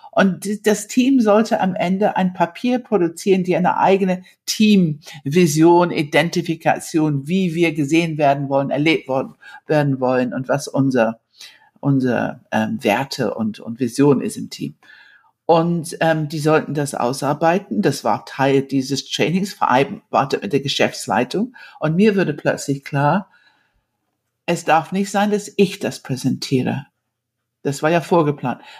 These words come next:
Das, das funktioniert nur. Es hat nur we-, die Wirkung, wenn das Team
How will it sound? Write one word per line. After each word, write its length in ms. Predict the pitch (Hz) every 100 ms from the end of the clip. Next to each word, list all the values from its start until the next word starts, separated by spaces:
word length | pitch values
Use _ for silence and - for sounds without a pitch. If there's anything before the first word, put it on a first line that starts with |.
| -
Das, 360 | - 160 143 -
das 240 | 160 147
funktioniert 720 | - - 202 180 190 269 277 -
nur. 340 | 120 - 127
Es 120 | -
hat 180 | 170 -
nur 200 | 196 175
we-, 220 | 190 -
die 200 | 151 175
Wirkung, 420 | 156 208 208 156 - - -
wenn 180 | 170 170
das 240 | 160 -
Team 480 | - 277 190 -